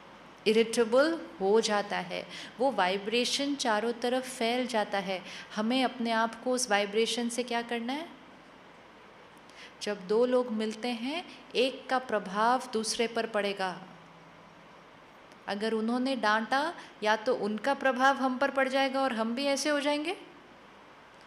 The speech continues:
और अगर हमने अपने आप को बचा लिया, तो हमारा प्रभाव उन पर पड़ेगा। लेकिन हम क्या कहते हैं,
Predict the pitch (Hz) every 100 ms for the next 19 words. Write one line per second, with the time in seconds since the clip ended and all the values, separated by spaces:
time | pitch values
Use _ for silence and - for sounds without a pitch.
0 | - - 202 208 220 202 214 240 269 262
1 | 247 254 254 269 240 233 240 240 262 330
2 | - - - - - - - - - 208
3 | 196 190 202 233 285 294 262 226 208 220
4 | 254 330 330 - - - - 190 196 196
5 | 196 196 180 190 - - - - - -
6 | - - - - - - - - - -
7 | - - 202 202 214 202 202 214 220 226
8 | 220 233 247